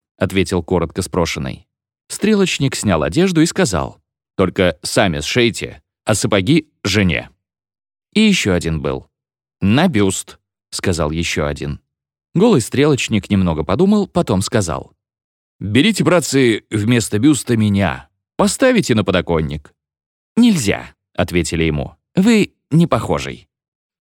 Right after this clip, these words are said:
"Ну, тогда как хотите", ответил стрелочник и вышел. "Куда ты идёшь, голый?" спросили его. "К скорому поезду", ответил стрелочник.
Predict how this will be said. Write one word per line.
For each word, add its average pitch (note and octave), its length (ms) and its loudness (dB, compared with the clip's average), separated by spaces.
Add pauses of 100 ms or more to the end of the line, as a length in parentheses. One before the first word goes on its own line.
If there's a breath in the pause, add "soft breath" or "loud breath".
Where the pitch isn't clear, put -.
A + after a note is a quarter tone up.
(120)
"Ну, A2+ 280 4
тогда G2 400 2
как F2 240 -2
хотите", - 640 -6 (340)
ответил F2 460 -2
стрелочник F#3+ 720 0 (160)
и A3 80 2
вышел. E2 500 -4 (800)
"Куда C3 320 4
ты F#3+ 160 4
идёшь, F#3 260 4
голый?" E3 460 2 (240)
спросили F2 560 -4
его. B1+ 320 -10 (580)
"К - 80 -12
скорому A#2+ 460 2
поезду", D#2+ 640 0 (260)
ответил E2+ 460 -2
стрелочник. - 760 -6